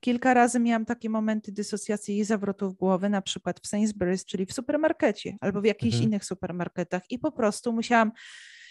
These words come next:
Speaker 1: wtedy co robiłam, to spokojnie, mówiłam do siebie: „Spokojnie, nie zemdlejesz, spokojnie, nie upadniesz, będzie dobrze, oddychaj.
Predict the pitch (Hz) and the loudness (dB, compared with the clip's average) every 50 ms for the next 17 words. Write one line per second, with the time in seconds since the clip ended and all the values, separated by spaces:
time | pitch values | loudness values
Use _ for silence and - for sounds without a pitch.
0 | - _ _ - 240 233 269 277 - - 262 240 220 196 208 220 226 220 233 240 | -20 _ _ 2 2 2 2 -2 -2 0 0 0 0 0 2 2 4 4 4 2
1 | 240 240 233 233 208 - - - - - - - - - - - - - - - | 0 -2 -2 -2 -2 -4 -10 -16 -16 -16 -18 -20 -20 -20 -20 -20 -20 -20 -20 -12
2 | _ - 240 240 - 240 220 190 190 180 190 196 196 208 233 226 220 220 220 - | _ -2 -2 2 6 6 6 6 6 4 0 -2 0 0 0 0 0 -2 -4 -4
3 | 214 196 214 - - - 247 240 - 214 190 170 165 160 160 180 202 233 269 254 | -2 -4 -4 -6 -4 -6 -6 -4 -2 0 0 0 0 -2 -4 -4 -2 -2 -2 -2
4 | 269 247 240 220 202 196 196 190 202 208 - - - 226 214 - - 185 180 170 | -2 -4 -4 -2 -2 0 0 0 -2 -4 -6 -12 -10 -10 -8 -6 -6 -6 -6 -6
5 | 175 190 208 226 233 233 - 196 180 180 175 156 185 - - 196 196 - 226 220 | -8 -6 -4 -4 -4 -4 -2 -4 -4 -2 -4 -8 -8 -8 -6 -8 -4 -4 -4 -2
6 | 208 180 - - - 196 208 226 _ - 190 175 _ - 180 180 - - 208 240 | -2 -4 -6 -6 -6 -6 -6 -6 _ -8 -8 -8 _ -8 -8 -8 -6 -4 -2 -2
7 | 285 302 | -2 -4